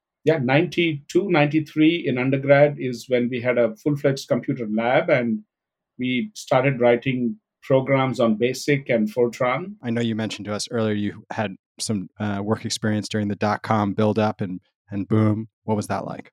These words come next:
Speaker 1: My undergrad was electronics and telecommunication, uh, uh, which means computers were part of it, but my undergrad study was how do you utilize computers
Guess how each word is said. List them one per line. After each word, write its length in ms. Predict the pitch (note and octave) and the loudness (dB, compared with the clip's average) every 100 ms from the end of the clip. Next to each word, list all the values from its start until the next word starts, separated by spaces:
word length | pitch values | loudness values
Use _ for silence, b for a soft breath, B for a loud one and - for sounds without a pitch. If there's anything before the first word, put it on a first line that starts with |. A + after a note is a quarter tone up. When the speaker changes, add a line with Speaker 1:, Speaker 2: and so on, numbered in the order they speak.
| _ | _
Speaker 1:
My 240 | C#3 C#3+ | 2 4
undergrad 440 | D3+ F3 E3 E3+ D3 | 4 2 2 2 4
was 360 | C#3 B2 - - | 4 4 -4 -8
electronics 600 | C3 C#3 - D3 D3+ - | -4 -4 -2 -4 -4 -4
and 140 | C#3 | -4
telecommunication, 1040 | C#3 C3 C3+ C3 C3+ - C#3 - D3+ D#3+ C#3+ _ A2 | -2 -4 -4 -6 -6 -4 -6 -6 -6 -8 -10 _ -20
uh, 280 | A2 G#2+ A2 G#2 _ _ _ _ _ _ _ A2 | -18 -18 -20 _ _ _ _ _ _ _ _ -20
uh, 260 | - G#2+ A2 _ C#3+ | -20 -20 -20 _ -8
which 220 | C#3 - | -8 -2
means 200 | D#3 D3 | -2 -2
computers 640 | - D#3 G#3+ G#3+ G3 C#3 | -4 0 0 0 -4 -2
were 180 | C3+ B2 - | 0 0 2
part 240 | C#3 D3+ | 2 4
of 140 | D3+ F3+ | 0 -2
it, 160 | F#3 - | -4 -2
but 220 | B2 B2+ A2+ _ _ C#3+ | 0 0 -2 _ _ 0
my 200 | D3+ D#3 | 4 6
undergrad 440 | D#3 D3 C#3+ C#3+ | 4 6 6 4
study 260 | - C3+ C3+ | 0 2 4
was 240 | C3 A#2+ | 2 2
how 140 | C3 | 2
do 100 | C#3+ | 4
you 320 | D3 C3+ A#2+ A2+ | 4 2 0 -4
utilize 500 | B2 A#2+ C3 B2+ - | -6 -2 0 0 -2
computers 1000 | B2 A#2 C3+ C3 B2 A#2 - - - | -6 -4 -4 -2 -2 -2 -8 -12 -14